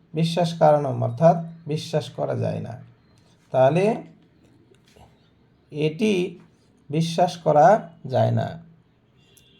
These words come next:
অর্থাৎ এই দুর্জন ব্যক্তিদের কখনো বিশ্বাস করা যায় না। বলা হয়েছে মধু তিষ্ঠতি জিহ্বাগ্রে,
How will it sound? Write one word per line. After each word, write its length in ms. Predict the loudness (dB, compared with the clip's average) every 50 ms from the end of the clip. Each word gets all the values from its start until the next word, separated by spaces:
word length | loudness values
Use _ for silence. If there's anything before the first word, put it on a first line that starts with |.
| _ _ _ _ _ _ _ _ _ _ _ _ _ _ -6
অর্থাৎ 520 | -6 -6 -4 -2 2 4 6 6 6 4 0 -4 -12 -20 _ _ _ -6
এই 380 | -2 -2 -2 -2 -4 -6 -8 -12 -18 -20 _ -10
দুর্জন 480 | -4 -2 -2 -2 0 0 0 0 0 0
ব্যক্তিদের 600 | -2 -2 -4 -6 -8 -6 -4 -4 -4 -4 -4 -6 -10 -16 -20 _ _ _ -8
কখনো 360 | -6 -6 -6 -6 -8 -10 -10
বিশ্বাস 440 | -8 -8 -8 -10 -8 -10 -10 -10 -12
করা 400 | -10 -8 -4 -2 -2 -2 -2 -4 -10 -20 -20 _ -12
যায় 280 | -8 -6 -6 -6 -6 -10
না। 300 | -14 -14 -16 -16 -18 -20 -20 -20 -20 -20 _ _ _ _ _ _ _ _ _ _ _ _ _ _ _ _ _ _ _ _ _ _ _ _ _ _ _ _ -12 -6
বলা 260 | -4 0 0 0 0
হয়েছে 520 | 0 0 -2 -2 -2 -4 -4 -4 -6 -10 -16 -20 -20 _ _ _ _ _ -6
মধু 460 | -2 2 4 6 6 6 6 4 2 0
তিষ্ঠতি 600 | -2 -4 -6 -6 -6 -6 -4 -4 -2 0 0 0
জিহ্বাগ্রে, 760 | 0 0 2 2 2 2 2 0 0 -2 -4 -4 -4 -6